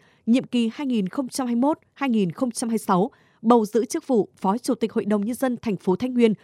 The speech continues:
khóa mười chín, nhiệm kỳ hai nghìn không trăm hai mươi mốt, hai nghìn không trăm hai mươi sáu. Sau khi trao đổi, thảo luận, phân tích về cơ cấu, số lượng, tiêu chuẩn, điều kiện nhân sự,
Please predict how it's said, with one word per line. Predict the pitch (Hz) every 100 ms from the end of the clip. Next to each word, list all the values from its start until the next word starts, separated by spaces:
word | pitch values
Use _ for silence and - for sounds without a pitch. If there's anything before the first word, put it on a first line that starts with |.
| _
khóa | - 202
mười | 202 294
chín, | - 185 247 _ _ _
nhiệm | 226 254
kỳ | - 240 226
hai | 294
nghìn | 247 214
không | 185 269
trăm | 233 254
hai | 233 220
mươi |
mốt, | 269 311 -
hai | - 269
nghìn | 214 185
không | 151 247
trăm | - 226
hai | 214
mươi |
sáu. | - 247 208 - _ _ _ _ _ _
Sau | - 302
khi | - 277
trao | 277
đổi, | 247 208
thảo | - 208
luận, | 202 190 -
phân | - 269
tích | 233 349 -
về | 220
cơ | 196 269
cấu, | 254 208 208
số | - - 214
lượng, | 269 175 - _ -
tiêu | 277
chuẩn, | 247 247 175 - _
điều | 226 247
kiện | - 220
nhân | 220
sự, | 240 254 196